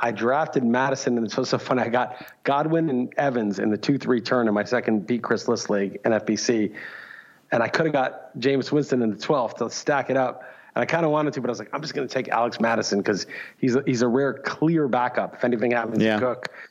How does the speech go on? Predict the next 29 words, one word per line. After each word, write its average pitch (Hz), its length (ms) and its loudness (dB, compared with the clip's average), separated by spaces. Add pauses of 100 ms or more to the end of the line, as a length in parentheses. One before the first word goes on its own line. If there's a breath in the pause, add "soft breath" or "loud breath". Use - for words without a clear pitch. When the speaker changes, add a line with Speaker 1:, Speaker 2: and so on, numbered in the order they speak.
(160 loud breath)
Speaker 1:
we 123 120 4
know 131 160 2
who 120 160 2
it 113 80 0
is." 107 240 -2 (360 loud breath)
And 104 80 -2
hopefully 165 300 0
I'll 135 100 0
get, 127 320 -2
you 135 120 0
know, 113 100 0
Jameis 123 380 0
in 120 40 0
the 110 60 0
thirteenth. 123 580 0 (320 loud breath)
And, 120 80 -2
of 120 60 2
course, 135 180 0
he 135 60 0
got 123 160 0
taken 147 300 0
by 123 160 2
a - 20 0
guy 127 160 2
who 127 80 2
already 131 240 0
had 151 400 0
Matt 131 220 0
Ryan. 131 480 0